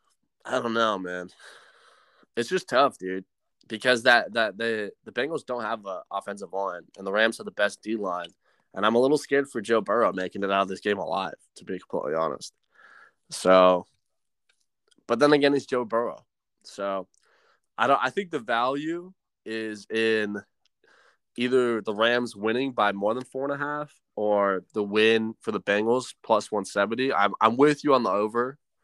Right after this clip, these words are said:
I think either way, it's definitely going over. My favorites for anytime touchdown, probably. You there?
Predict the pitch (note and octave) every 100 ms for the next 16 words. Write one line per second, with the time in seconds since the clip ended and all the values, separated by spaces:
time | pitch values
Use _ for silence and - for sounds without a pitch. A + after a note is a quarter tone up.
0 | _ _ _ _ - G2+ A2+ A2+ A2+ A2
1 | G2+ F#2+ G2+ G2+ - F#2+ G#2+ G#2 G#2 F#2
2 | F2+ F#2+ G2+ G#2+ A2+ _ _ _ _ A2
3 | A2 A#2 A#2 A#2+ - G#2 G#2+ - A2+ G#2
4 | - G2+ G2 A#2+ A#2 A#2+ B2 - _ _
5 | _ _ _ _ _ _ - C3 C3+ D#3
6 | D3+ E3+ E3 D#3+ D3+ C3 _ _ _ _
7 | _ _ _ _ _ _ _ _ _ _
8 | _ _ _ _ _ _ _ _ _ _
9 | _ _ _ _ _ _ _ _ _ A#2+
10 | B2 A#2+ D#3